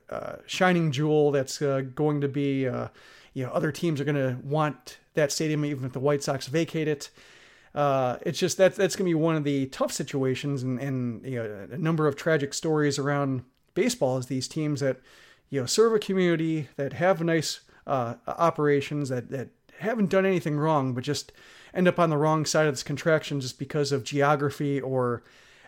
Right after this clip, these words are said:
economics or other teams or, or leagues' economics. And, uh, there's just nowhere for them to go. And I think so Great Falls, you know, when we've seen with the White Sox, the way they,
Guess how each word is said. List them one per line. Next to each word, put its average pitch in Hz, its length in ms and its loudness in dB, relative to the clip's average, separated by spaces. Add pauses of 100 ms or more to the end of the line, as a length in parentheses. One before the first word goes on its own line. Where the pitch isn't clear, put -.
economics 170 640 2
or 147 280 2
other 170 500 0 (360)
teams 143 680 -2
or, 131 580 -2
or 127 280 -4
leagues' 135 380 -2
economics. 135 720 -4 (560)
And, 143 360 -2
uh, 143 140 4
there's 147 180 0
just 156 180 -2
nowhere 160 260 4
for 160 120 -2
them 147 140 2
to 131 40 -2
go. 151 220 4
And 123 140 -2
I 127 80 -2
think 143 240 -6
so 135 160 -4
Great 156 240 0
Falls, 147 580 2 (100)
you 135 140 -4
know, 117 60 -4
when 123 240 -8
we've 139 180 -4
seen 160 140 -2
with 135 100 -4
the 135 60 -4
White 143 200 4
Sox, 143 280 0
the 143 100 -4
way 139 160 2
they, 123 280 -4